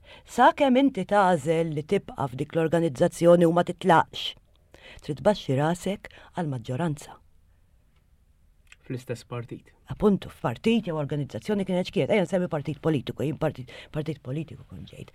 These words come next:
Speaker 1: Hemmhekk ma tridx tbaxxi rasek għal ħadd li fal dak li jidillek inti li hu sewwa.
Speaker 2: Sent kif semmejt kien, kien żmien diffiċli, kienu sentej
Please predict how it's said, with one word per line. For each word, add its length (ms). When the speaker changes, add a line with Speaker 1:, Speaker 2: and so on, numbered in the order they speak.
Speaker 1:
Hemmhekk 500
ma 80
tridx 240
tbaxxi 340
rasek 300
għal 160
ħadd 380
li 100
fal 200
dak 300
li 100
jidillek 420
inti 220
li 80
hu 80
sewwa. 320
Speaker 2:
Sent 160
kif 160
semmejt 400
kien, 240
kien 220
żmien 400
diffiċli, 720
kienu 180
sentej 640